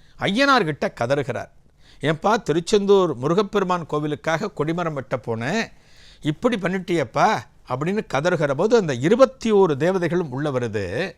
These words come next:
அப்ப ஐயனார் சொல்றாராம், இந்த இருபத்தி ஓரு தேவதைகள் கிட்ட, "எதுக்காக இப்படி பண்றீங்க? என்னோட சகோதரன்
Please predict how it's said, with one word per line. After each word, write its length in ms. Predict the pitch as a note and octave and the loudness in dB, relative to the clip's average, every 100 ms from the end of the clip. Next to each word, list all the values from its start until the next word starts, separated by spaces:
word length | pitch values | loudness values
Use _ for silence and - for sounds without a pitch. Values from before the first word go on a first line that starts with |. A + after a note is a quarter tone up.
| _ _ - _ _ - | _ _ -20 _ _ -20
அப்ப 440 | - G#2+ - - D#3+ | -12 -12 -10 -4 -4
ஐயனார் 520 | A#2+ A#2+ G3 G3 D#3 - | -4 -4 -2 -2 -4 -6
சொல்றாராம், 760 | G#2+ A2+ F#2+ E2+ F2+ A2+ A#2+ - | -6 -6 -6 -8 -10 -10 -10 -14
இந்த 120 | G#2 | -12
இருபத்தி 540 | F#2+ B2+ E3 - - | -6 -6 -6 -8 -10
ஓரு 280 | C3+ A#2 G#2 | -6 -6 -8
தேவதைகள் 560 | G2 C3+ D3 B2 G#2+ F#2 | -6 -4 -4 -8 -10 -14
கிட்ட, 200 | G2 - E2+ E2+ G2 A2+ - - - - _ - - - | -16 -12 -12 -10 -12 -14 -18 -20 -20 -20 _ -20 -20 -8
"எதுக்காக 440 | A2+ F3 - G3+ F3 | -6 -6 -6 -6 -4
இப்படி 220 | A#2+ G#2+ - | -6 -10 -12
பண்றீங்க? 460 | G#2+ A2 A2 F#2+ E2 F2 A#2 A2 - - - _ - - - - | -12 -10 -10 -10 -12 -12 -12 -14 -20 -20 -20 _ -20 -20 -20 -8
என்னோட 420 | A2+ D3+ E3+ C#3+ | -6 -2 -2 -2
சகோதரன் 720 | A#2 - C#3+ A3+ A3+ C#3+ F#2 | -2 -2 0 -2 -2 -6 -8